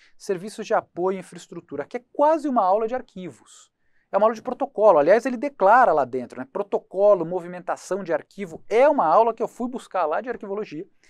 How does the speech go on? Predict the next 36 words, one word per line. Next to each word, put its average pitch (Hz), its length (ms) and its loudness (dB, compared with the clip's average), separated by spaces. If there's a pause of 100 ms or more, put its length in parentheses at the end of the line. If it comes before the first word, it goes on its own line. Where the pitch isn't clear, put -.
(640)
que 180 100 4
é 175 60 10
uma 151 220 4
outra 160 260 4
matéria 156 320 -4
que - 140 -10
eu 175 120 -4
também 147 280 -8
dou 147 160 -4
aula, 147 240 -4 (400)
e 170 80 -12
eu 180 60 -2
fui 214 160 -12
buscar 214 520 -2 (340)
tudo 311 260 0
que 285 140 -8
diz 240 160 -6
respeito 208 340 -4
a 214 60 -4
protocolo 196 540 -4
e - 20 -6
movimentação 196 720 -8
de 180 80 -8
arquivo 165 340 -12
e 180 40 -18
informação, 175 540 -14 (380)
tá 127 80 -4
bom? 226 240 0 (320)
Eu 143 80 2
agrupei 160 360 -2
nesse 170 240 -10
grupo 160 320 -6
aí 156 180 -2
de, 156 260 -14
de, 139 280 -18
de, 131 320 -14